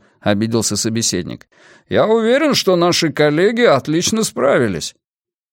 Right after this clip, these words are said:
Он пощёлкал клавишами компьютера, что-то пробормотал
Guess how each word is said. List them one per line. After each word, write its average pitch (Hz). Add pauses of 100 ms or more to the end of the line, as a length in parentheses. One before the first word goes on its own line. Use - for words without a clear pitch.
(600)
Он 151
пощёлкал 165
клавишами 127
компьютера, 113
что-то -
пробормотал 113